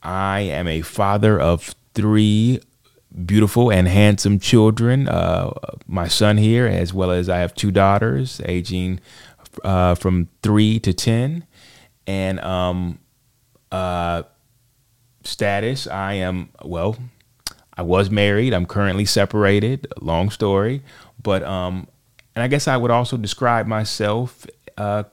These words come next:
currently as continuously growing, healing, and I am definitely a miracle. Um, if I had to describe myself in a few words.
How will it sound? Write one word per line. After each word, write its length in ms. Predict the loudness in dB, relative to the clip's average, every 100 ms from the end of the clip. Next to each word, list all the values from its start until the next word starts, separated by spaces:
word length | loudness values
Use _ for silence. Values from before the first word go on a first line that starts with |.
| _
currently 560 | -12 -4 -2 -2 -4 -4
as 380 | -2 -2 -4 -8
continuously 1040 | -8 -6 -6 -6 -4 0 0 0 -2 -2
growing, 880 | 0 0 2 4 2 2 0 -2 -6 _ -20 -20 _
healing, 580 | -2 2 2 2 0 -2 -6
and 300 | -8 -4 -4 -4
I 180 | -2 0
am 240 | 0 -2
definitely 480 | -4 -4 -4 -4 -4
a 60 | -4
miracle. 680 | -6 -8 -12 -12 -14 -14 -20 _ _ _ _ -18
Um, 360 | -12 -10 -10
if 160 | -10 -8
I 100 | -6
had 200 | -6 -6
to 80 | -6
describe 580 | -8 -10 -6 -4 -4 -6
myself 440 | -10 -10 -10 -10
in 60 | -12
a 40 |
few 240 | -12 -10 -8
words. 800 | -8 -12 -14 -16 -18 -18 -18